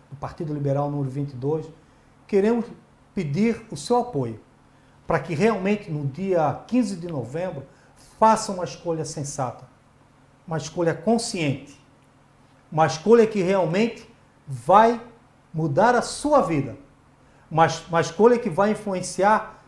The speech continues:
a sua vida durante quatro anos, que é a gestão do novo prefeito municipal. Vem aqui, muito humildemente, pedir o seu apoio pra que realmente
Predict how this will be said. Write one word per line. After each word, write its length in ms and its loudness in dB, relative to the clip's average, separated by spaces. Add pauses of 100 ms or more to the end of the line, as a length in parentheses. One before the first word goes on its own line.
a 80 -12
sua 340 0
vida 260 2
durante 340 0
quatro 460 4
anos, 420 -2 (540)
que 200 2
é 360 4 (420)
a 100 2
gestão 540 0
do 140 -4
novo 400 -2
prefeito 580 -4
municipal. 600 -14 (680)
Vem 220 2
aqui, 460 -2 (240)
muito 280 2
humildemente, 640 2 (300)
pedir 260 -2
o 60 0
seu 320 4
apoio 440 0 (600)
pra 120 2
que 160 -6
realmente 720 2